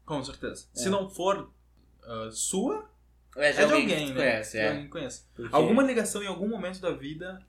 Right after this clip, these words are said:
Speaker 1: teve com a Bíblia.
Speaker 2: Sim, e é muito louco que eu, esse livro não é um, tu pode olhar tanto pelo olhar religioso,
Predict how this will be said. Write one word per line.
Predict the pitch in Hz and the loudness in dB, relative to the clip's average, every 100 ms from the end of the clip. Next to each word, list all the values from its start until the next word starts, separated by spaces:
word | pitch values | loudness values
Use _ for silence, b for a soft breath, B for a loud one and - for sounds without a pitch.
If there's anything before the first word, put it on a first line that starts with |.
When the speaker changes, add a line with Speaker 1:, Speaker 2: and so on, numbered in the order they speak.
| _ - | _ -8
Speaker 1:
teve | 139 135 | -6 -6
com | - 131 | -10 -12
a | |
Bíblia. | 127 113 113 - | -10 -12 -12 -18
Speaker 2:
Sim, | - 170 196 - - | -12 -10 -10 -16 -12
e | 120 | -8
é | 120 | -6
muito | 123 127 | -4 -4
louco | 135 135 - | -2 -4 -4
que | - 156 151 147 | -12 -8 -6 -4
eu, | 143 139 139 135 135 | -2 -2 -4 -2 0
esse | 135 127 | -2 -4
livro | 123 123 143 | -10 -10 -6
não | 135 | -2
é | 123 147 | 0 -2
um, | 156 147 135 127 | -6 -10 -8 -10
tu | - - | -10 0
pode | 131 151 | 2 4
olhar | 131 120 | 2 2
tanto | 156 - | 0 -8
pelo | - 139 | -2 2
olhar | 123 117 | 4 4
religioso, | 123 117 123 131 214 254 | 0 -4 2 2 2 -6